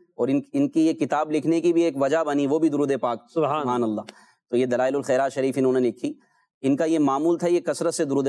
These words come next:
Speaker 1: پاک پڑھتے۔ ان کا وصال ہو گیا، اللہ کی ان کی تربت پر اللہ پاک رحمت فرمائے۔
Speaker 2: آمین۔
Speaker 1: انتقال کے ستر سال کے بعد آپ کا جسم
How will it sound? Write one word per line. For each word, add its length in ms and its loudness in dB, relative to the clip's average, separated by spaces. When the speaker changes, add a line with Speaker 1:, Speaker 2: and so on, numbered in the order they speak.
Speaker 1:
پاک 220 -4
پڑھتے۔ 220 -2
ان 100 2
کا 80 2
وصال 340 -2
ہو 120 2
گیا، 120 2
اللہ 180 2
کی 120 -4
ان 120 0
کی 120 -2
تربت 420 -4
پر 180 0
اللہ 180 0
پاک 260 -4
رحمت 320 -2
فرمائے۔ 380 -2
Speaker 2:
آمین۔ 360 -2
Speaker 1:
انتقال 500 -2
کے 140 -4
ستر 360 -4
سال 300 -2
کے 120 -2
بعد 260 0
آپ 260 -4
کا 60 -4
جسم 280 -2